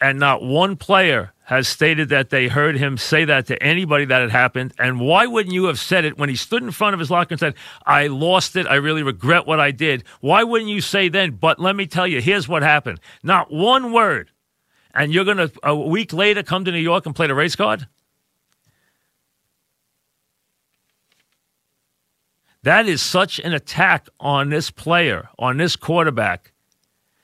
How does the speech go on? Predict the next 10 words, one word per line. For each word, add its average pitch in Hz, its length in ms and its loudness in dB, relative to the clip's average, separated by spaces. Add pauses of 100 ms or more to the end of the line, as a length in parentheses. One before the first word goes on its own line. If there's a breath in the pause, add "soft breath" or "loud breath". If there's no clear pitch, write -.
(240)
that 143 300 0
it 196 180 4
is 180 180 0
so - 640 -2
unfair 113 960 -4 (320)
if 143 200 -4
it's 170 200 -2
untrue. 151 580 -2 (920 soft breath)
And 143 180 0
clearly, 202 640 2